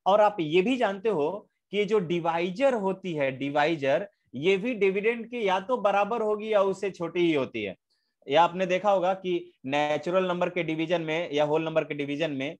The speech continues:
इंटीजर्स के डिवीजन में, लेट से कि अगर मुझे, अ, टेन को डिवाइड करना है, तो टेन को डिवाइड करना है मुझे, तो मैं जो नंबर रखूंगा वो हमेशा टेन से क्या होगा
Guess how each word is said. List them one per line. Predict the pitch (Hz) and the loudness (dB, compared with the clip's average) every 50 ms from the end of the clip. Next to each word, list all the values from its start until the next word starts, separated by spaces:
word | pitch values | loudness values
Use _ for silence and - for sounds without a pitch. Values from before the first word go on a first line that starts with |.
| _ _ - | _ _ -6
इंटीजर्स | 139 143 147 147 170 170 190 196 175 - | -6 -4 -2 -2 0 2 2 0 -2 -2
के | - 170 | -4 -4
डिवीजन | 156 156 151 151 143 151 147 | -4 -4 -4 -4 -4 -4 -4
में, | 143 143 143 | -4 -4 -4
लेट | 135 139 135 127 | -4 -6 -6 -8
से | - - 139 147 180 | -6 -4 -4 -4 -4
कि | - _ _ _ _ _ - 151 | -6 _ _ _ _ _ -2 0
अगर | 151 160 170 170 | 0 2 2 0
मुझे, | 170 170 170 160 180 | 0 -2 -4 -2 -2
अ, | 190 185 185 - _ _ _ _ _ _ _ - 120 123 127 131 131 127 - - | -2 -4 -6 -10 _ _ _ _ _ _ _ -8 -6 -4 -2 -2 -4 -4 -4 -2
टेन | - 175 196 208 208 | 0 0 2 0 0
को | 190 220 | -2 -2
डिवाइड | 196 175 175 170 170 180 196 185 185 | 0 0 2 4 4 4 2 0 0
करना | - 170 165 170 175 175 | -2 -2 0 0 0 0
है, | 165 143 117 101 90 - _ _ _ _ - | 0 -2 -4 -6 -6 -10 _ _ _ _ -6
तो | 175 | -6
टेन | 175 175 - 190 185 220 233 220 | -4 -2 0 0 0 0 0 -2
को | 233 226 | -2 0
डिवाइड | 196 190 196 190 185 208 214 196 190 | 0 2 2 2 2 2 0 0 -2
करना | 196 185 180 196 202 | -4 -4 -2 -4 -4
है | 208 208 196 | -4 -2 -4
मुझे, | 190 180 160 143 160 170 175 | -4 -6 -6 -4 -4 -4 -4
तो | 175 185 175 170 175 180 180 170 _ - | -6 -8 -8 -8 -10 -12 -14 -16 _ -6
मैं | 151 156 165 160 | -4 -4 -2 -2
जो | 175 175 | -4 -4
नंबर | 165 160 160 170 185 175 175 196 | -2 -4 -4 -2 2 2 2 4
रखूंगा | 190 190 190 190 196 190 170 160 156 175 190 190 - _ _ _ - | 4 0 0 -4 -6 -2 2 2 2 2 0 -4 -12 _ _ _ -6
वो | 139 165 | -4 -2
हमेशा | 170 165 165 170 175 170 - 202 | -2 -2 -4 -4 -4 0 0 0
टेन | 202 202 - 180 180 196 196 | 0 0 0 0 0 0 0
से | 185 202 190 | -4 -6 -6
क्या | - 202 202 | -2 -2 0
होगा | 214 214 202 160 135 107 95 95 - | 0 0 0 0 -2 -2 -2 -6 -12